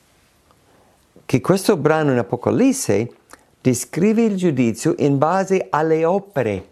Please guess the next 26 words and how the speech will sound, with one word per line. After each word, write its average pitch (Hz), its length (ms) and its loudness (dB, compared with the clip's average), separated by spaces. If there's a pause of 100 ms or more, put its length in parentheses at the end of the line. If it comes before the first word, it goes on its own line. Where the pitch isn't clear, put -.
(100)
delle 98 360 0
persone? 95 600 -10 (640)
Ognuno 202 440 2
sarà 233 520 0 (300)
giudicato 202 540 0
in 165 140 0
base 208 640 0
secondo 220 720 0
le 196 280 2
sue 208 480 -2
opere, 180 520 0
dice. 101 480 -6 (600)
In 233 260 4
Giovanni 208 480 2
cinque, 214 560 0
che 190 140 -2
ho 165 40 4
letto 160 300 2
prima, 185 760 -2 (1000)
dice, 160 640 0 (1200)
"Coloro 196 400 2
che 190 100 2
hanno 165 400 0
fatto 185 720 -2
il 139 220 0
bene 180 580 0